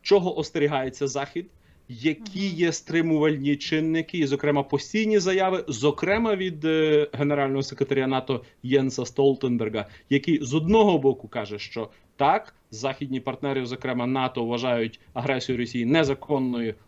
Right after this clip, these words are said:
Speaker 1: роблять усе, що можливе для допомоги Україні, але з іншого боку, не все можливе робиться, е, не все, е, не все надається те, що просить Україна,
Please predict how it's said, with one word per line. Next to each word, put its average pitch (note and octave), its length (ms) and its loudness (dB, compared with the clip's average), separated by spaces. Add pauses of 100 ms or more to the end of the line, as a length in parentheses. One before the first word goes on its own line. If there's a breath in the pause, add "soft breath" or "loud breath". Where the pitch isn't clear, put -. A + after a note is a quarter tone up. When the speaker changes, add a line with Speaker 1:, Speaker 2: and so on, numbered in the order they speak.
Speaker 1:
роблять C#3 500 2
усе, D3+ 400 0
що - 260 -2
можливе B2 480 -2
для A#2+ 220 -2
допомоги C#3 460 -2
Україні, D#3 640 0 (280 loud breath)
але B2+ 160 -4
з A#2+ 80 -2
іншого D3 300 6
боку, C#3 420 4 (440 loud breath)
не D#3 220 2
все D#3+ 260 0
можливе C3+ 360 2
робиться, D3 440 -2 (500)
е, C#3 260 4 (180)
не D#3+ 220 2
все, D#3+ 400 0
е, C3+ 200 2
не C#3+ 120 2
все D#3 160 -4
надається C#3 420 2
те, C3 180 -6
що - 180 -4
просить B2+ 420 -4
Україна, C3+ 580 2